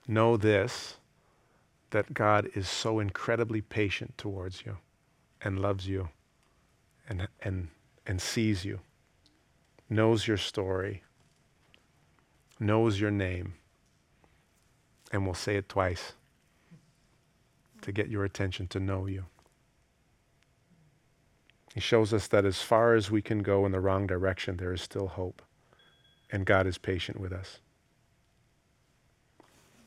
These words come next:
I'll close by, um, by reading First Timothy, uh, chapter one. These are Paul's words, uh, a little later on in life in his ministry.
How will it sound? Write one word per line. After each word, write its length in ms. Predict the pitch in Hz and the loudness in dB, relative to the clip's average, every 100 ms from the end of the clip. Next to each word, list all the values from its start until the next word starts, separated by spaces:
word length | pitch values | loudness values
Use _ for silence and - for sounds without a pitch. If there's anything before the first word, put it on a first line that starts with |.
| _ _ _ _ _ - | _ _ _ _ _ -8
I'll 80 | |
close 300 | - 113 107 | 0 2 2
by, 340 | 104 104 101 95 | 4 6 6 2
um, 320 | 92 92 85 - _ _ - - - | 0 -4 -8 -12 _ _ -20 -16 -4
by 80 | |
reading 280 | 95 98 98 | 0 0 0
First 340 | 95 110 101 - | -2 -4 -4 -4
Timothy, 580 | 104 98 - 95 87 - _ - | -4 -4 -2 -4 -4 -10 _ -10
uh, 220 | 95 92 | -8 -8
chapter 420 | - 104 92 - | -8 -8 -8 -8
one. 340 | 92 92 90 87 _ _ _ _ _ _ _ _ _ _ _ _ _ _ _ _ _ _ _ _ _ _ _ - - | -6 -4 -6 -10 _ _ _ _ _ _ _ _ _ _ _ _ _ _ _ _ _ _ _ _ _ _ _ -14 -4
These 80 | 113 | -4
are 60 | |
Paul's 340 | - 110 107 98 | 0 2 2 2
words, 400 | 95 90 - - - | 0 -2 -8 -14 -12
uh, 220 | - - | -10 -6
a 160 | 107 98 82 _ _ _ _ _ _ _ - | -4 -4 -8 _ _ _ _ _ _ _ 2
little 180 | 113 | 4
later 240 | 110 104 104 | 4 4 2
on 160 | 101 | 2
in 80 | 98 | 2
life 280 | 95 92 - | 2 0 -2
in 80 | 92 | -6
his 120 | 90 | -4
ministry. 520 | 95 92 - 98 85 | -4 -6 -6 -8 -8